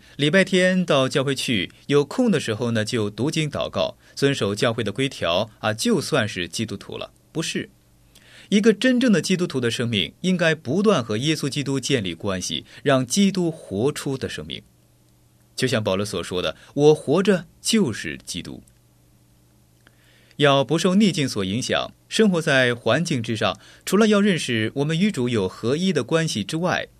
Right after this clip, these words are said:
那么第二就是我们要认识到自己人生的目的。基督徒人生的目的是什么呢？腓立比书的一章二十节说得很清楚了，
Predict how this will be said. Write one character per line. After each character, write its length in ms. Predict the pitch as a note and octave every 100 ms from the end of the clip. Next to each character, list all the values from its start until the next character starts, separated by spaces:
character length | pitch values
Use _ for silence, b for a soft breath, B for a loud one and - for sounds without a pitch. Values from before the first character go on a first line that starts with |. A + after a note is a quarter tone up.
| -
那 100 | B2
么 100 | B2+
第 180 | B2+ G#3
二 220 | A3 B2+
就 160 | A2+ G2+
是 260 | F#2 D2 b b b
我 100 | C#3+
们 80 | E3+
要 100 | G3+
认 160 | F3+ F#3
识 160 | -
到 300 | G2+ F2+ D#2+ -
自 180 | - C#3
己 300 | G2 F2+ -
人 240 | G#2 A#2+ D3
生 220 | - C3+
的 80 | A#2
目 180 | C3+
的。 220 | G#2 - - _ _ _ _ _ _ b b b b
基 120 | A#3
督 120 | A#3
徒 240 | G#3 D#3 E3
人 180 | D3+
生 140 | F3+ F3+
的 80 | F#3
目 200 | A#3 F3+
的 220 | G2+ F2+
是 160 | B2
什 160 | A2 D#2+
么 80 | E2
呢？ 140 | A#2 - _ _ _ b b b b
腓 140 | b C#3
立 80 | C#3+
比 120 | A#2+
书 200 | - C3
的 180 | A#2+ A#2
一 160 | D3+
章 400 | D3 C#3+ C#3+ D3 -
二 160 | C3+
十 180 | A#2 A2+
节 220 | A2 F#2
说 160 | F#2+ B2
得 100 | A#2
很 260 | - D#2+ D#2+
清 220 | - A2
楚 160 | -
了， 180 | - -